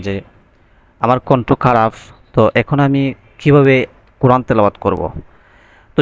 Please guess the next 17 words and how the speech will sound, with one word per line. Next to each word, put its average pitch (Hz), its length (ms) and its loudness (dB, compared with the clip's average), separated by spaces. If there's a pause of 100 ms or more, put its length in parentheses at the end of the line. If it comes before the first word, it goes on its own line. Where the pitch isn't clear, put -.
যাদের 147 220 2 (100)
কণ্ঠ 151 200 0 (120)
খারাপ 139 300 0 (840)
তারা 135 180 0
কিভাবে 156 360 0
কোরআন 139 240 2
তেলাওয়াত 135 360 0
করবেন 123 240 0 (1700)
এবং 135 240 0 (1500)
কোনভাবে 190 580 2
কোরআন 143 200 2
তেলাওয়াত 139 280 0
করলে 135 220 -2
কোরআন 123 240 0
তেলাওয়াত 117 280 0
আপনার 120 220 -6
অনেক 131 120 -4